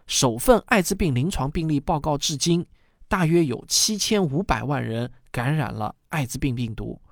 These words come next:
有三千三百万人死于艾滋病相关疾病。截至到二零一九年年底，全球共有三千八百万人携带艾滋病毒。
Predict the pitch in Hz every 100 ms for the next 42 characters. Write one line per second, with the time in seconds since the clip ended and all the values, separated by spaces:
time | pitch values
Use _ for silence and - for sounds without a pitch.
0 | - _ _ - 135 127 - - 214 208
1 | 214 214 - 254 254 123 107 127 110 104
2 | 110 - - - 127 104 110 131 - 143
3 | - 135 135 - - 123 120 120 120 104
4 | 107 - _ _ _ _ _ - - 156
5 | 175 175 165 - 165 165 175 131 110 120
6 | 120 120 180 120 - - - - 143 -
7 | 156 190 165 120 - - - 208 202 208
8 | 190 - 220 165 120 127 107 110 - -
9 | - 123 123 147 143 135 139 143 113 107
10 | 113